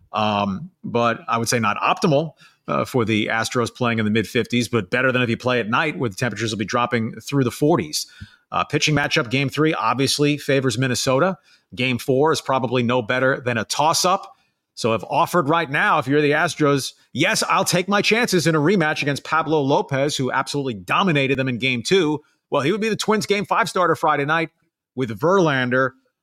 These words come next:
on five days rest, unless the Astros were to get a little p-, panicky if down two one, contemplate coming back with Verlander on three days rest,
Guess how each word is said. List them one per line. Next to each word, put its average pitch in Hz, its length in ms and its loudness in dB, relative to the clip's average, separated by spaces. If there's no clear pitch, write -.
on 139 180 -2
five 170 520 -2
days 151 340 2
rest, 135 360 0
unless 131 260 -4
the 127 100 -4
Astros 127 420 -2
were 120 60 -6
to 117 60 -4
get 120 120 0
a 123 60 -4
little 120 160 -2
p-, - 200 -8
panicky 147 600 0
if 113 100 -8
down 135 220 -2
two 160 200 0
one, 135 380 0
contemplate 127 560 -4
coming 127 220 -8
back 123 180 -2
with 104 140 -10
Verlander 127 500 0
on 107 80 -4
three 135 200 -6
days 113 220 -2
rest, 143 380 -2